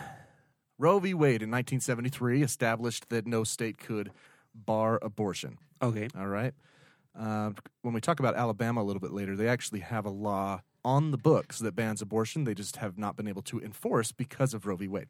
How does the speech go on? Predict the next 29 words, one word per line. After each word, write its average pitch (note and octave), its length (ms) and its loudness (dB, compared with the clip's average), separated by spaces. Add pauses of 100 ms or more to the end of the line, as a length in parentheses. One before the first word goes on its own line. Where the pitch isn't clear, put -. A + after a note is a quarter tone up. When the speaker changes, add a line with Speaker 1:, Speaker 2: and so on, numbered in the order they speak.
(220)
Speaker 1:
It's - 60 -6
Speaker 2:
Ah. C3+ 60 6
Speaker 1:
still A#2 400 2
actually G#2+ 320 -4
an G2+ 60 -2
active F#2+ 340 -6
law. C2+ 160 -10 (220)
Speaker 2:
Oh. E3 200 -6 (500)
Speaker 1:
Um, G#2 540 -6 (280)
so E3+ 260 8 (260)
I'll D3 80 -2
just, E3+ 140 -6 (420)
I'll G3+ 80 2
just E3+ 120 0
read F3 160 2
you C#3+ 140 2
stuff C#3+ 320 0
that B2+ 100 -4
they A#2 180 0
added. A#2+ 440 2 (180)
Um, A2 600 -4 (1120)
the, B2 460 2
the B2 160 0
main D#3+ 640 2
bullet C#3 420 8
point B2+ 300 0
of A2 220 -4
this B2 240 2
one G2+ 340 -4